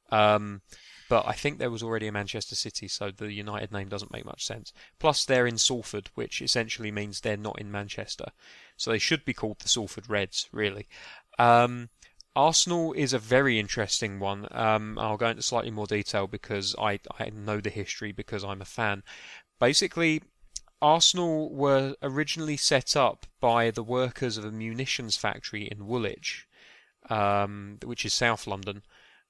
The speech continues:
and they were called Woolwich Arsenal, um, which made sense because they were a munitions factory and they had, like, cannons and stuff, so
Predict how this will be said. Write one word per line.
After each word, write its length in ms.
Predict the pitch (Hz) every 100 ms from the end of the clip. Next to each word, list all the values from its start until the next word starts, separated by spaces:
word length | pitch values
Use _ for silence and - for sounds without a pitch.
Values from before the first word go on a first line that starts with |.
| -
and 400 | 113 107 107 107
they 140 | 113 113
were 100 | 113
called 340 | - 117 107
Woolwich 420 | 120 113 110 - -
Arsenal, 500 | 123 107 - 101 92 _ _ _ _ _ _ -
um, 480 | 98 98 95 95 _ _
which 200 | 120 113
made 160 | 104 98
sense 300 | 180 135 -
because 460 | - 110 110 98 -
they 140 | 107
were 120 | 101 101
a 60 |
munitions 480 | 101 104 107 - 104
factory 440 | 107 107 - 104 98
and 120 | 95
they 240 | 95 95 107
had, 200 | 101 104
like, 140 | -
cannons 400 | 120 113 104 98
and 100 | 98
stuff, 280 | - 98 -
so 200 | -